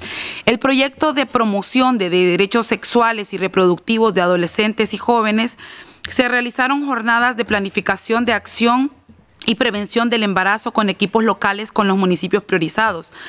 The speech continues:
También se definió el Plan Acción para la promoción de los derechos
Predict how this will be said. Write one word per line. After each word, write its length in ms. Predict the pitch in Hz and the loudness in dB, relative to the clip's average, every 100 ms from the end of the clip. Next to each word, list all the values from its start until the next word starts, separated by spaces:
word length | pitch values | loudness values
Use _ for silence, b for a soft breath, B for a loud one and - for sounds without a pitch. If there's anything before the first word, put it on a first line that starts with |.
| B B | B B
También 320 | 214 214 247 | -2 -2 -2
se 80 | 277 | 0
definió 640 | 254 254 226 196 220 240 - | 0 2 2 4 4 2 2
el 160 | 220 208 | 0 2
Plan 260 | 208 214 | 0 0
Acción 480 | 233 - - 247 269 | -2 -4 0 4 4
para 220 | 277 220 | 2 0
la 120 | 202 196 | 0 0
promoción 600 | 202 190 185 - 254 254 | 0 0 0 2 4 4
de 80 | |
los 100 | 202 | 2
derechos 540 | 180 185 208 208 226 | 2 2 2 0 -4